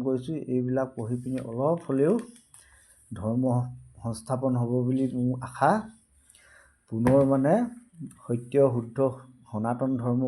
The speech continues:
প্ৰতিষ্ঠিত হ'ব বুলিয়ে মই এইখিনি কৰি আছোঁ। মই কোনো কাকো মানে বিভাজন কৰিবলৈ বিচৰা নাই। মই একতাটো কেনেকৈ পুনৰ হয়, আগৰ পূৰ্বৰ যি একতা, শংকৰদেৱৰ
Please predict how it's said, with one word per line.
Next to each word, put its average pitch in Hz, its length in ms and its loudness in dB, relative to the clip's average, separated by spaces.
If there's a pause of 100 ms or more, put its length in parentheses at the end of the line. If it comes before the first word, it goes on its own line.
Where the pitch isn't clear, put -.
প্ৰতিষ্ঠিত 123 440 -8 (140)
হ'ব 120 100 -4 (140)
বুলিয়ে 135 260 0
মই 127 220 2
এইখিনি 123 380 -2
কৰি 123 200 4
আছোঁ। 180 180 0 (840)
মই 127 260 4 (160)
কোনো 127 200 4 (280)
কাকো 135 300 4
মানে 135 300 4 (640)
বিভাজন 123 600 6
কৰিবলৈ 143 400 4
বিচৰা 131 280 0
নাই। 143 180 2 (140)
মই 131 140 2 (140)
একতাটো 156 480 4 (120)
কেনেকৈ 143 320 2 (440)
পুনৰ 127 320 2 (200)
হয়, 127 260 12 (340)
আগৰ 127 320 2
পূৰ্বৰ 135 380 -2 (100)
যি 139 80 -6 (100)
একতা, 135 340 2 (1500)
শংকৰদেৱৰ 143 640 2